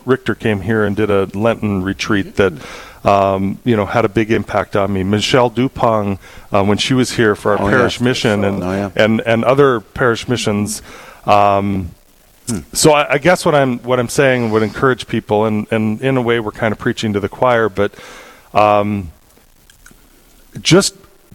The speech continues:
Speaker 1: being open, just being open, just tuning in, just, um, uh, committing it some time to, to attend a retreat and, and with, with no real expectations, um, but to just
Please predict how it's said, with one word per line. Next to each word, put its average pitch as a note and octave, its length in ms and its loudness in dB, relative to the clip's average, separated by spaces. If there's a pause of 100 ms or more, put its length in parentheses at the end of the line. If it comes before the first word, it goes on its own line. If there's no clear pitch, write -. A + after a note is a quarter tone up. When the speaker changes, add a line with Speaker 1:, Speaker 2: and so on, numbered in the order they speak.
Speaker 1:
being C#3 340 2 (100)
open, E2+ 480 -2 (300)
just - 240 -2
being D#3 240 2
open, G#2 440 0
just - 300 -2 (120)
tuning D#3 420 0
in, G#2 360 0
just, - 560 -4
um, A2 520 0 (460)
uh, G2+ 260 2
committing C#3+ 460 0
it - 160 -4
some B2 180 -2
time A#2 460 0
to, A2 380 -2
to - 300 -2
attend B2+ 380 -2
a B2+ 40 2
retreat A2+ 680 -2
and, G#2 320 -2
and G#2+ 420 -4
with, A2+ 240 -6
with B2 180 -2
no F3+ 120 4
real D3+ 240 0
expectations, A2+ 1000 -2 (540)
um, G2+ 520 0 (120)
but B2 200 0
to B2 100 -2
just B2+ 300 -2